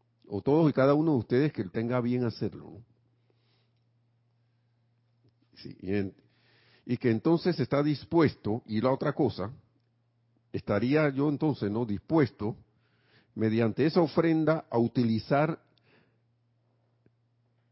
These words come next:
sus energías al máximo posible para traer a la manifestación física, para beneficio de la raza,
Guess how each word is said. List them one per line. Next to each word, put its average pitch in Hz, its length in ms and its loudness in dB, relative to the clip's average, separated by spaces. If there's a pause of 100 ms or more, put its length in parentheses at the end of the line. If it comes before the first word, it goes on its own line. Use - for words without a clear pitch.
(220)
sus - 300 -2
energías 143 800 2
al 117 240 4
máximo 190 880 2
posible 135 680 0
para 113 360 0
traer 143 560 2 (200)
a 135 120 0
la 123 120 0
manifestación 165 920 0
física, 117 600 -4
para 101 200 0
beneficio 107 480 -2
de 147 60 2
la 117 100 2
raza, 123 460 -2